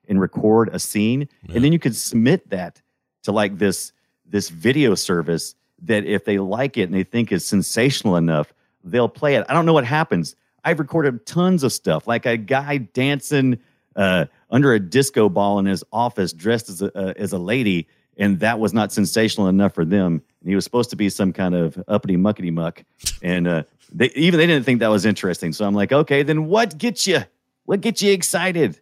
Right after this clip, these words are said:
Speaker 2: Yeah. Is that
Speaker 1: Oh, and by the way,
Speaker 2: Yeah.
Speaker 1: while you're doing all this stuff, you have all these neighbors who come popping in. You have this, you have these, uh,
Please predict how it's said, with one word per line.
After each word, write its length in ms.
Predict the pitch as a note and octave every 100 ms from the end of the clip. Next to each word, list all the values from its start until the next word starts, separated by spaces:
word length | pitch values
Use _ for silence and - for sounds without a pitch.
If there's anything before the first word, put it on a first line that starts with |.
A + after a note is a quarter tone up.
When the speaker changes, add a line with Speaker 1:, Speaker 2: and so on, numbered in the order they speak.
| -
Speaker 2:
Yeah. 320 | B2 C#3 A#2+ G2 _ _ _ _ _ _ _
Is 100 | - C3
that 240 | D#3 C3+ _ -
Speaker 1:
Oh, 200 | D#3 B2+
and 100 | A#2
by 140 | D3
the 80 | C3+
way, 280 | B2+ C3+ E2+ C#2+
Speaker 2:
Yeah. 220 | A2 G#2+ G2 _ _ _ _ _ _ - -
Speaker 1:
while 180 | A#2
you're 140 | B2+ B2
doing 280 | B2+ E3 C#3
all 160 | A2+
this 180 | F#2+ E2+
stuff, 280 | - F2 D#2+ _ _ -
you 100 | G2
have 140 | B2+
all 160 | - A2+
these 220 | A2 F2
neighbors 440 | F2+ G2+ G2+ E2+
who 140 | - D#2
come 240 | - D#2
popping 380 | - D#2 D2+ D2+
in. 220 | D2+ C#2 - _ -
You 100 | E2+
have 120 | G2+
this, 240 | G2 - - _ _ -
you 180 | F2 F2
have 220 | F#2 D#2
these, 320 | F2+ E2 F#2
uh, 300 | F2 D#2+ D2+